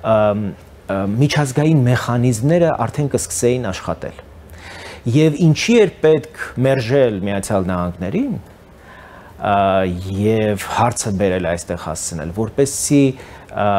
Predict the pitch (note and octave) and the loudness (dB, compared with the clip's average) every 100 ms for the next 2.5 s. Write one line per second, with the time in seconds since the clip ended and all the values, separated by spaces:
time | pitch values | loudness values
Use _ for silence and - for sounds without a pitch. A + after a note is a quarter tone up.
0 | - G#2+ C3+ C#3+ - G2+ G2 F#2 G#2+ G2 | 0 -2 0 -2 -4 -4 -4 -2 -2 -2
1 | F#2 G2 F#2 G2+ - D3+ D3+ G#2+ G2+ C#3+ | -4 -6 -8 -8 -4 0 0 -2 2 4
2 | D#3 E3+ E3 D#3 | 6 4 4 2